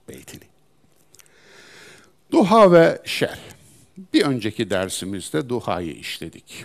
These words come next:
Bu derste de inşallah Şerh suresini. Doğru ismi Şerh.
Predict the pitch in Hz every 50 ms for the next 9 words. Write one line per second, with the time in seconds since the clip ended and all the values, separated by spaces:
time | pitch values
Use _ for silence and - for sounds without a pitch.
0 | - _ - 101 85 82 80 78 - - - - 76 104 107 113 113 - _ _
1 | _ _ _ - 104 92 82 - - 87 85 80 76 82 98 104 110 123 - _
2 | _ _ - - - - 113 - - - - - - - - - 50 - - -
3 | - - - 87 _ _ _ _ _ - - 196 180 165 156 160 135 - - -
4 | - 139 131 - - - 151 135